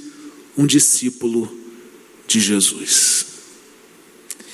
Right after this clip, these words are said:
Eu queria convidá-los a se colocarem em pé nesse momento. Aliás, podem ficar sentados um pouquinho.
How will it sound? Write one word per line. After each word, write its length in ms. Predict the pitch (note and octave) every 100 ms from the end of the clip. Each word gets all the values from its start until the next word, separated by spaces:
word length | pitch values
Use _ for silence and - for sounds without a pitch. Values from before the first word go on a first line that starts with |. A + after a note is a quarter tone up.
| - - - - - - -
Eu 80 | C#3+
queria 220 | F#3+ G#3+
convidá-los 760 | G#3+ A3 F3+ F3+ F#3+ F3 E3
a 180 | D#3+ C#3+
se 200 | - -
colocarem 500 | - G3 F#3 G3 F#3+
em 40 | F#3
pé 280 | F#3+ F#3
nesse 280 | E3 C#3+ -
momento. 520 | D3+ C#3 A#2 G2+ - -
Aliás, 320 | G#3 G#3 -
podem 220 | A#3+ B3+
ficar 220 | B3+ A3+
sentados 460 | F#3 G3 E3 C#3 C#3
um 60 | C#3
pouquinho. 420 | C3+ - A2+